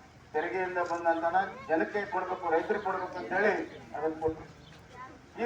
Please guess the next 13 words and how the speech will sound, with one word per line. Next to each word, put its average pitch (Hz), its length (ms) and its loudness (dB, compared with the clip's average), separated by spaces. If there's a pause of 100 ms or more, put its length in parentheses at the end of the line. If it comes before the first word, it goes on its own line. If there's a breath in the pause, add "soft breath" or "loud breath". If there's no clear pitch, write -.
(140)
ಸರ್ಕಾರ 220 320 10 (420)
ಕೇಂದ್ರಕ್ಕೆ 185 380 -4
ಕೊಟ್ಟು 180 180 -4
ಮಾಡಿದ್ರು, 160 300 -6 (840)
ಕೇಂದ್ರ - 280 -8
ಕಡೆ 185 200 -8
ಕೊಟ್ಟು - 240 -6
ಮಾತು 349 180 0
ಕೊಡ್ತೀನಿ. 320 280 -8 (300)
ಅವತ್ತಿನ 160 340 0
ಯಡಿಯೂರಪ್ಪ 170 340 -2
ಅವ್ರು 160 160 -6
ಕೇಂದ್ರದಿಂದ 160 360 0